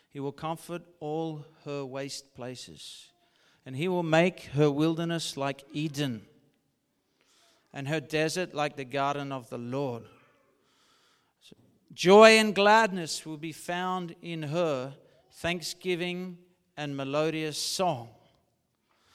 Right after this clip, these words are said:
So this is, this is our calling now as a church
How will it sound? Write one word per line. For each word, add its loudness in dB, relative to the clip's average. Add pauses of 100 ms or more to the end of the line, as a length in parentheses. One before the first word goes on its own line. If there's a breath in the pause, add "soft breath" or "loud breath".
(140 soft breath)
So -2
this 0
is, -8 (420)
this -4
is -2
our 8
calling 2
now 2
as -6
a -8
church -2